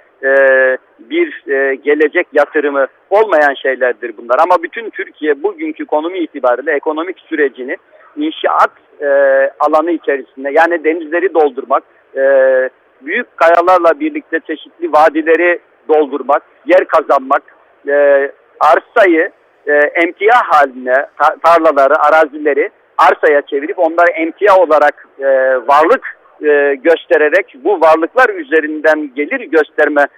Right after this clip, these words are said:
e, politikasının yaşandığı bir yerde elbette ki bunlar kaçınılmaz ol-, kaçınılmaz olacak. İşte burada bizim esasında e, iktisatçılarımıza, e, bilimsel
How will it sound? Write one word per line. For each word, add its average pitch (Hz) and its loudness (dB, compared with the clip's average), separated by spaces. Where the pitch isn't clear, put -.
e, 135 0
politikasının 160 -2
yaşandığı 156 -2
bir 139 -10
yerde 135 -2
elbette 170 -2
ki 123 -14
bunlar 135 -4
kaçınılmaz 185 -4
ol-, 139 -2
kaçınılmaz 170 -2
olacak. 123 -4
İşte - -4
burada 180 2
bizim 165 -8
esasında 170 -2
e, 147 0
iktisatçılarımıza, 175 -2
e, 131 -6
bilimsel 160 -2